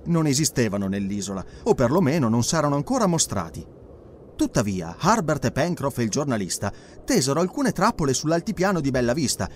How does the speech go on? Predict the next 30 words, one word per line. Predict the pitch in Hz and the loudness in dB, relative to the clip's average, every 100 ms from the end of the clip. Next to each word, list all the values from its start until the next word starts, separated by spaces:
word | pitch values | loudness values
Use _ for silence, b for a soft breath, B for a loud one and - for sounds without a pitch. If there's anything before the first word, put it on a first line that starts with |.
| B | B
e | 107 | -2
nei | 107 | -2
punti | 113 160 143 | 0 0 0
di | 139 | -2
accesso | 135 151 196 196 | 0 0 2 0
alla | 180 | 0
foresta. | 196 165 - - - - - - - | 0 -2 -4 -8 -10 -14 -20 -20 -12
Secondo | - - 123 151 135 | -4 2 4 4 4
l'opinione | 117 117 120 139 120 | 4 4 2 2 2
del | 120 | 2
marinaio, | 117 110 110 107 90 87 90 | 2 2 2 0 -2 -6 -4
ogni | 165 202 151 139 | 2 4 4 4
animale, | 123 120 95 87 85 | 4 4 2 -4 -4
qualunque | 101 110 160 120 | -2 0 0 0
esso | 135 123 | 0 0
fosse, | 190 196 - 104 B B | 2 0 0 -4 B B
sarebbe | - 147 131 | 0 2 2
stato | - 139 143 | 2 2 4
una | 123 | 2
buona | 113 113 | 2 0
preda, | 175 139 95 87 B B | 2 0 0 -4 B B
e | 131 | 0
fossero | - 156 - 107 101 98 | 4 4 4 0 0 0
roditori | 131 127 185 220 180 | 0 0 4 6 6
o | 165 | 4
carnivori | 160 143 123 135 95 95 95 | 2 2 2 0 0 -2 -2
a | |
inaugurare | 107 117 127 131 139 110 | 0 0 2 2 2 2
le | 113 147 | 0 0
trappole, | 202 180 127 127 | 2 2 0 -2